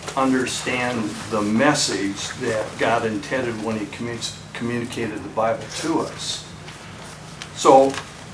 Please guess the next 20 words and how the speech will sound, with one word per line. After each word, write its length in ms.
this 260
form 240
of 60
study 360
focuses 680
first 340
on 160
what 220
God's 360
word 280
says 520
to 60
people 300
generally 760
and 420
to 180
you 280
or 200
I 260
specifically 960